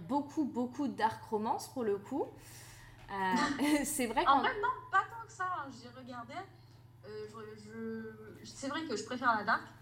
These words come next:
Speaker 2: mais j'ai quand même lu pas mal de new romance.
Speaker 1: Bah, ouais,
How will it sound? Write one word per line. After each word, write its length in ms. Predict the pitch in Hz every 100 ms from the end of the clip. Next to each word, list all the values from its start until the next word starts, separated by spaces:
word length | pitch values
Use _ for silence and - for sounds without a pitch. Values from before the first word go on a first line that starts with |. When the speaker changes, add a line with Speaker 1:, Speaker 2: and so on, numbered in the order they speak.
| - - -
Speaker 2:
mais 120 | 214 254
j'ai 120 | 247
quand 120 | 208
même 180 | 208 220
lu 80 | 233
pas 140 | 226
mal 160 | 220 214
de 100 | 208
new 160 | 208
romance. 320 | 208 190 175 - - - - - - - - - - - - - - - -
Speaker 1:
Bah, 320 | 233 233 240 240 - - - - - - - - - - - - - - -
ouais, 260 | 247 269